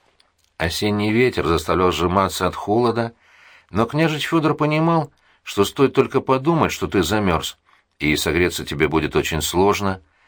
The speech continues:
Княжич пустил коня галопом, и все его спутники сделали то же самое.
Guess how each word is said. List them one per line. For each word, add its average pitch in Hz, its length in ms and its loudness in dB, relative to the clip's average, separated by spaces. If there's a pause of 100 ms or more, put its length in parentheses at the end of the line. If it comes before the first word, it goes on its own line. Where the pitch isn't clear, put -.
(500)
Княжич 160 500 -2
пустил 143 360 0
коня 139 280 0
галопом, 85 640 0 (400)
и 80 160 0
все 90 160 -2
его 87 160 2
спутники 80 540 -2
сделали 82 320 0
то 92 120 -2
же 95 140 0
самое. 78 540 -2